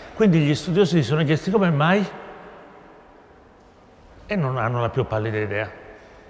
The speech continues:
E anche la M A D veramente vuol dire Marcantonio Doria? Perché Marcantonio nel Seicento si chiede tutto attaccato. Allora?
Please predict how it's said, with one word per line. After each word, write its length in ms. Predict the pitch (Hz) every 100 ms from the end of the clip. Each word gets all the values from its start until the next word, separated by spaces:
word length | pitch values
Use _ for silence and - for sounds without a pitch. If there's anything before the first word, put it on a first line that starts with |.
| - - - - - - -
E 60 | 151
anche 320 | 202 196 180
la 140 | 160
M 540 | 165 185 185 175 175 - -
A 400 | 135 147 160 - -
D 280 | 123 135 110 - - - -
veramente 400 | 165 202 202 151
vuol 140 | 135
dire 180 | 131 135
Marcantonio 720 | 131 135 - 131 123 143 143
Doria? 360 | 151 135 117 117 113 - - - - - - - - -
Perché 240 | 135 123
Marcantonio 800 | 139 151 151 190 180 143 123 120
nel 160 | 123 120
Seicento 500 | 147 135 131 - 127
si 80 | -
chiede 200 | 160 175
tutto 120 | 185
attaccato. 580 | 185 185 - 107 107 113 - - - - - - - - - - - - -
Allora? 380 | 135 147 190